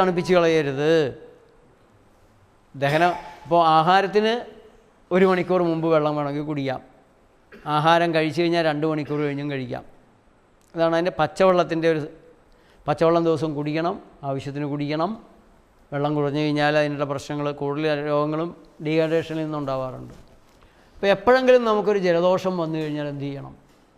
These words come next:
അത് വിജയിക്കണം. ജലദോഷമല്ല,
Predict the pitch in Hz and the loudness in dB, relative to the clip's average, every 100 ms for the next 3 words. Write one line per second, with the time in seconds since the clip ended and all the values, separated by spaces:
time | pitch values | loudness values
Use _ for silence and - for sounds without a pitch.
0 | _ _ _ _ _ _ 185 185 165 156 | _ _ _ _ _ _ -6 -4 0 2
1 | 165 147 143 127 - - _ _ _ - | 2 2 -4 -6 -14 -20 _ _ _ -20
2 | - - _ _ _ - 147 185 180 170 | -20 -20 _ _ _ -6 0 2 4 4
3 | 175 196 185 | 4 2 4